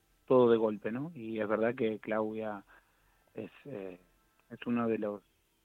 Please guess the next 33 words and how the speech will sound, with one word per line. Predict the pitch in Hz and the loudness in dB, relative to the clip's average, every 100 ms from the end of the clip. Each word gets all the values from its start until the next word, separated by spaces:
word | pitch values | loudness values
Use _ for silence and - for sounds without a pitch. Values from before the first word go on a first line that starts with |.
| - | -12
del, | 113 104 101 101 101 - - | -10 -10 -12 -18 -20 -20 -18
como | 110 110 | -14 -8
del | 110 107 | -6 -6
futuro | - 110 120 120 | -8 -2 4 4
de, | 107 107 | 2 -2
de, | - 110 104 101 - | -8 -12 -12 -12 -14
de | 113 | -14
España, | - 110 98 98 | -2 -2 -2 -10
¿no? | 110 127 | -10 -8
De, | 117 107 104 | -6 -6 -4
de | 110 | -4
esas | 110 113 | -2 -2
jugadoras | - 107 113 - | 0 2 2 0
que | 110 | -2
marcan | 110 - 107 | -4 -4 -4
la | 107 | -2
diferencia. | 101 - 107 95 101 | -4 -6 -10 -8 -4
Pero | 135 135 131 - - - - - | 2 4 4 -2 -20 -20 -20 -2
yo | 139 | 2
lo | 143 | 4
que | 139 | 6
le, | 131 127 127 123 127 | 6 8 8 4 2
le, | 120 117 113 | 2 2 2
le | 113 | 2
hice | 131 147 143 | 2 4 2
es | |
centrarse | - 117 120 123 - | 4 0 2 2 2
en | 110 | -2
el | 107 | 0
día | 113 | 2
a | 113 | 4
día, | 123 107 104 - | 4 0 -4 -6
porque | 113 - 107 | -6 -2 -2